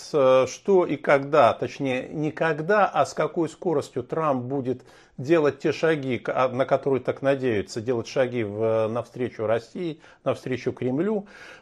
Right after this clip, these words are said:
Поэтому, а, ближайшие последствия санкций окажутся очень серьезными.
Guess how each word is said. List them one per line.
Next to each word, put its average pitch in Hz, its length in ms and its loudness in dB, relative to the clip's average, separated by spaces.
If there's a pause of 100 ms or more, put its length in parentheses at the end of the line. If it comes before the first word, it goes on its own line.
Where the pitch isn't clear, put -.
Поэтому, 208 920 4
а, 160 340 6
ближайшие 160 920 2
последствия 147 840 0
санкций 214 560 -2
окажутся 175 760 0
очень 160 420 -4
серьезными. 98 800 -4